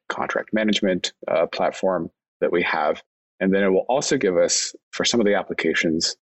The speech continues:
pretty rich user engagement data. And so we can use that user engagement data to see, okay, and because it has all of that data from Okta and H R I S, we can say,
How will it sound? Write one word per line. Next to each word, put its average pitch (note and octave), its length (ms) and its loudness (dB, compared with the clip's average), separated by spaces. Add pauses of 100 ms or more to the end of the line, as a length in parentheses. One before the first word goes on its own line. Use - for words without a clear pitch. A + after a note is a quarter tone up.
(160)
pretty F3+ 180 2 (160)
rich - 320 0 (160)
user G#2 340 4
engagement E2+ 560 0
data. - 280 -2 (220)
And E2 180 -2
so E2+ 240 2
we F2 120 2
can G2+ 140 2
use C3 220 2
that C#3+ 160 2
user G#2 280 2
engagement E2+ 480 0
data - 360 2 (500)
to - 100 -8
see, - 320 2
okay, F#2 380 0 (400)
and F#2 320 2
because B2+ 320 0
it B2 80 2
has A#2 240 2
all G2 180 4
of F#2 100 -2
that F2 260 2
data E2+ 400 2 (160)
from D2 360 0
Okta G2+ 480 2
and D#2 200 -10 (160)
H F2+ 180 -4
R - 240 -2
I E2 120 2
S, B2+ 340 0 (480)
we G2 100 0
can F2+ 140 -4
say, D#2+ 280 2